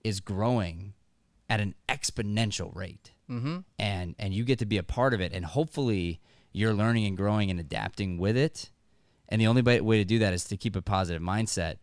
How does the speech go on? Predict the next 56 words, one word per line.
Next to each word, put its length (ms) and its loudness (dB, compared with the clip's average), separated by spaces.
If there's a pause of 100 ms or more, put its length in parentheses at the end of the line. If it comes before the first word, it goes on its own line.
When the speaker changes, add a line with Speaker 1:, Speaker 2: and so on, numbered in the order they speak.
(320)
Speaker 1:
'cause 100 4
if 120 -2
you 100 0
let 180 2
yourself 320 0
go 140 0
negative, 400 0
it's 120 -8
very, 440 -2
very 340 -4
easy 760 -6
Speaker 2:
Absolutely. 500 -8
Speaker 1:
to 60 -2
go 200 2
the 140 0
other 140 -4
direction. 560 -6
And 100 -6
I 80 -4
think 220 -6
that 160 -4
would 120 -8
be, 240 -6
uh, 300 -10
that, 240 -4
it, 200 -4
it 40 -4
just 180 -2
a, 280 -2
a, 260 -4
a 80 -4
waste 300 0
of 100 -6
resources 580 -8
from 200 -12
this 200 -12
year, 180 -12 (280)
'cause 100 -10
Speaker 2:
Mm-hmm. 120 -4
Speaker 1:
this 220 0
year 180 4
is, 120 0
is 220 -4
meant 520 -2
to 100 -10
teach 300 -4
us 140 -4
a 60 -6
lot 220 -2
of 60 -8
things. 380 -6
And 240 -10
it's 140 -12
been 180 -6
hard, 300 -2
yes, 420 -2